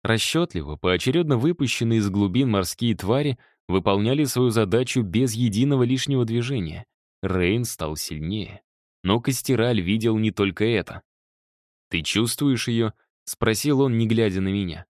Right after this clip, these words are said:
"Магию. Она истончается, как последний вздох умирающей стихии. Скольких жизней стоила эта ночь? Зачем? Нам понятно. Они сражались, чтобы пасть, и их смерть станет лишь аргументом в переговорах.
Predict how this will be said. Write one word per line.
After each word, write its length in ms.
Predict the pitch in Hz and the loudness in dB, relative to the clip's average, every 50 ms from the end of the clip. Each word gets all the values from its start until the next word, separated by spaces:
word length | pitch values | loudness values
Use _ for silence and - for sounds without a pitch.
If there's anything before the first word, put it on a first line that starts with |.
| _ _ _ _ _ _ _ _ | _ _ _ _ _ _ _ _
"Магию. 540 | 110 131 147 139 98 76 80 78 64 - - _ _ _ _ _ _ _ _ | 0 0 2 2 0 -2 -4 -8 -8 -10 -16 _ _ _ _ _ _ _ _
Она 260 | - 87 85 92 98 | -4 -2 0 2 0
истончается, 800 | 98 - - 110 104 101 - - 135 139 131 104 92 - - 95 | 0 0 0 0 0 0 0 0 0 2 2 2 0 -2 -4 -4
как 180 | 85 95 87 - | -4 -4 -4 -2
последний 540 | - 98 90 - - 101 120 120 104 110 107 | -2 -2 -2 0 -2 -2 -2 0 0 0 0
вздох 420 | 98 87 82 87 117 123 113 - | 0 -2 0 0 0 0 2 2
умирающей 500 | 110 104 107 107 117 117 104 - - 107 | 0 2 2 2 2 0 0 -2 -2 -4
стихии. 680 | 95 - - - 95 - - - 120 98 78 73 90 - _ _ _ _ _ _ _ _ _ _ _ _ | -4 -4 -8 -8 -10 -10 -8 -8 -6 -6 -6 -8 -12 -18 _ _ _ _ _ _ _ _ _ _ _ _
Скольких 560 | - - - - 95 95 95 - 104 101 101 | -18 -18 -6 -2 -2 -2 0 0 0 0 0
жизней 460 | 98 87 104 127 139 131 117 123 120 107 | 0 0 0 2 2 2 2 2 0 0
стоила 380 | - - 110 110 104 92 87 | 0 0 2 2 2 2 2
эта 200 | 85 87 - 92 | 0 0 -2 -4
ночь? 360 | 87 82 76 69 - - - _ _ | -6 -6 -8 -10 -12 -16 -18 _ _
Зачем? 640 | _ 87 117 117 113 - - 139 135 110 76 78 - _ _ _ _ _ _ - | _ -2 0 0 0 0 0 2 0 0 -2 -6 -12 _ _ _ _ _ _ -8
Нам 300 | 85 87 85 90 87 85 | -4 0 0 0 0 2
понятно. 640 | - 90 85 87 98 104 95 - - 82 80 - - _ _ _ _ _ _ _ | 0 0 0 2 0 0 -2 -2 -4 -12 -16 -16 -18 _ _ _ _ _ _ _
Они 240 | 92 90 101 120 127 | 0 2 2 2 2
сражались, 580 | 113 - 123 117 110 101 127 139 135 123 107 | 2 2 2 2 2 2 2 2 2 2 0
чтобы 340 | - - - 117 104 110 107 | -2 -2 -2 0 0 0 0
пасть, 520 | - - 135 135 117 87 - - - - _ _ _ _ _ _ - | 0 0 2 2 2 0 -2 -6 -10 -14 _ _ _ _ _ _ -2
и 180 | - 85 87 | 0 0 0
их 80 | 85 - | 0 -2
смерть 460 | - - 92 90 98 117 127 - - | -4 -2 0 2 2 2 2 0 -4
станет 440 | - - - 107 110 117 117 98 - | -8 -6 -2 -2 0 0 -2 -2 0
лишь 220 | 110 113 104 - | 0 0 0 0
аргументом 720 | 117 107 110 101 113 110 110 113 123 127 120 110 127 117 110 | 0 0 2 2 2 2 2 2 0 0 0 0 0 0 0
в 100 | - - | -2 0
переговорах. 800 | - 113 110 113 101 110 110 110 113 123 117 90 78 78 - - | 0 2 2 2 2 2 2 2 2 2 0 0 -2 -6 -10 -18